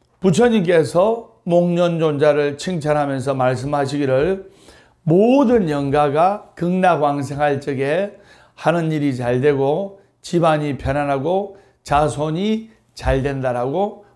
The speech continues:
말씀을 하셨습니다. 속담에도 보면 "잘 되면 내 탓, 못 되면 조상 탓이란 말이 있습니다. 즉, 내가 못 되는 것은 조상이 나를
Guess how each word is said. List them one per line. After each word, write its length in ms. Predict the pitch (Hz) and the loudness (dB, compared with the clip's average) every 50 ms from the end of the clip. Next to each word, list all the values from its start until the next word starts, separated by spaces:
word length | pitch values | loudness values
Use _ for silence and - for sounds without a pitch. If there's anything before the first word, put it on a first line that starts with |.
| _ _ | _ _
말씀을 920 | - 123 123 123 123 120 117 - - 139 135 139 156 175 185 190 - - - _ _ _ _ | -4 0 2 2 2 0 -2 -6 -8 -6 -4 -2 0 0 -2 -2 -6 -10 -20 _ _ _ _
하셨습니다. 800 | - 131 120 135 127 - - 123 120 117 107 113 113 123 - - _ _ - - - _ _ | -4 -4 -2 -2 -4 -6 -6 -8 -6 -4 -4 -4 -6 -6 -10 -16 _ _ -20 -20 -20 _ _
속담에도 580 | - - 240 233 233 - 220 185 170 151 151 | -4 -2 0 0 0 2 0 2 2 2 2
보면 520 | 151 165 151 151 143 139 143 156 160 165 - _ _ _ _ _ _ _ _ _ _ _ _ _ - | 0 0 0 -2 -2 -4 -4 -6 -10 -12 -14 _ _ _ _ _ _ _ _ _ _ _ _ _ -8
"잘 260 | - - 156 175 170 | -2 0 2 2 4
되면 420 | 226 247 233 214 165 147 139 143 | 4 4 4 2 0 -2 -2 -4
내 220 | 143 160 185 160 - | -2 -2 -2 -2 -2
탓, 340 | 135 135 127 113 - - - _ _ _ _ _ _ _ _ _ _ _ - | -2 -2 -2 -2 -4 -8 -18 _ _ _ _ _ _ _ _ _ _ _ -4
못 240 | - 135 143 139 - | 0 0 0 0 0
되면 420 | 190 180 170 175 196 202 202 214 - - _ _ _ | -2 -2 0 0 0 -2 -2 -4 -10 -16 _ _ _
조상 460 | - - 190 185 190 190 190 190 185 | -4 -2 -2 0 0 -2 -2 -4 -6
탓이란 640 | 151 151 151 131 127 151 151 151 - 190 196 190 - _ _ - | -4 -4 -4 -4 -2 -2 0 0 -2 -4 -8 -14 -16 _ _ -6
말이 220 | 123 123 127 120 | -4 -2 -2 -2
있습니다. 560 | 113 107 - 123 120 110 117 113 113 127 - _ _ _ _ _ _ _ _ _ _ _ _ _ - | -4 -6 -8 -8 -10 -8 -8 -10 -10 -12 -16 _ _ _ _ _ _ _ _ _ _ _ _ _ -4
즉, 340 | - 226 220 - - - - - _ _ _ _ _ _ _ _ _ _ _ _ _ _ _ _ _ _ _ _ _ _ _ _ _ | -2 -2 -2 -2 -4 -10 -20 -20 _ _ _ _ _ _ _ _ _ _ _ _ _ _ _ _ _ _ _ _ _ _ _ _ _
내가 220 | - 170 180 196 185 | 0 2 2 2 4
못 180 | 156 151 139 | 2 2 0
되는 200 | - 175 170 170 | 0 0 -2 0
것은 500 | 170 160 131 151 175 202 220 226 226 - _ _ _ _ _ _ _ _ _ _ | -2 -2 -2 -2 -2 -2 -2 -6 -8 -14 _ _ _ _ _ _ _ _ _ _
조상이 400 | - 165 170 131 165 175 175 170 | -4 -2 -2 0 0 0 0 0
나를 420 | 156 156 160 202 226 226 226 - | 0 0 2 2 2 0 0 -4